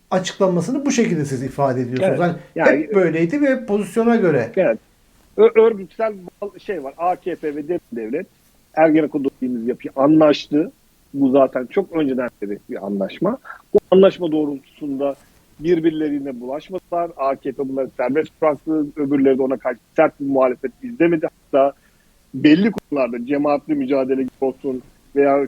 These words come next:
Speaker 2: Kürt hareketine karşı mücadele olsun, bu konularda koşulsuz destek verdiler. Hala da vermeye devam ediyorlar. Yani bazı konularda bazı anlaşmazlık, belli şeylerin bölüşülememesi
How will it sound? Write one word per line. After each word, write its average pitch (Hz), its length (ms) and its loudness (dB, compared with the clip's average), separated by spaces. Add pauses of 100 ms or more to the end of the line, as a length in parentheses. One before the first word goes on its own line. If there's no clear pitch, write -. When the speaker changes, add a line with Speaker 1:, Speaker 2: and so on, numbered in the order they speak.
Speaker 2:
Kürt 190 240 2
hareketine 151 420 -8
karşı 135 420 -4
mücadele 131 480 0
olsun, 131 300 0
bu 151 180 -4
konularda 160 540 4 (480)
koşulsuz 208 680 2
destek 165 400 0
verdiler. 160 340 2
Hala 160 240 2 (140)
da 143 60 -2
vermeye 139 340 -2
devam 139 300 0
ediyorlar. 120 420 -4 (960)
Yani 143 420 2
bazı 226 340 4 (120)
konularda 151 520 2
bazı 170 460 0 (560)
anlaşmazlık, 165 840 -4 (640)
belli 175 260 2
şeylerin 160 360 2
bölüşülememesi 151 720 -2